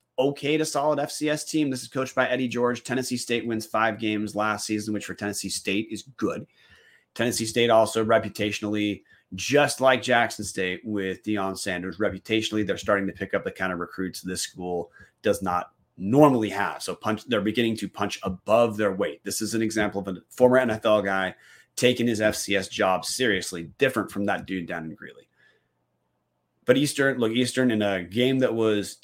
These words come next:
tight, virtually wire to wire. I mean, Eastern trailed nineteen fifteen at the end of the first quarter due to missed, few, missed extra points. There were five first quarter touchdowns, and we had that weird nineteen fifteen score.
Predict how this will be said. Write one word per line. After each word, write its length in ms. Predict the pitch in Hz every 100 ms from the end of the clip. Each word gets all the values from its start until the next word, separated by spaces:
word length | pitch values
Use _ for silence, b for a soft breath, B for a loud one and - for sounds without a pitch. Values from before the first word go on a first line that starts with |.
| -
tight, 460 | - 101 120 - _ -
virtually 500 | 107 120 117 113 113
wire 560 | 95 85 82 90 113 110
to 180 | -
wire. 360 | 87 78 76 107
I 40 |
mean, 200 | 98 92 101
Eastern 320 | 98 - 87
trailed 420 | - 90 98 98
nineteen 400 | 90 90 - 90
fifteen 520 | - 95 - 107 113 B B B
at 180 | 95 92
the 160 | - 87
end 200 | 87 92
of 180 | 95 76
the 140 | 85
first 320 | 80 95 85 -
quarter 420 | 92 87 101 95
due 140 | 98 95
to 100 | 85
missed, 400 | 82 90 - -
few, 200 | - 95
missed 260 | 104 98 -
extra 280 | 87 - 85
points. 460 | 90 92 - - b b b _ _
There 140 | 95 82
were 160 | 82 -
five 400 | 87 80 87 - -
first 260 | 95 -
quarter 200 | 92 85
touchdowns, 560 | - 85 - 90 90 85
and 120 | 87
we 80 | 85
had 160 | 85
that 180 | 85 -
weird 280 | 98 87 85
nineteen 400 | 80 85 - 82
fifteen 360 | - 87 85 80
score. 380 | - 82 80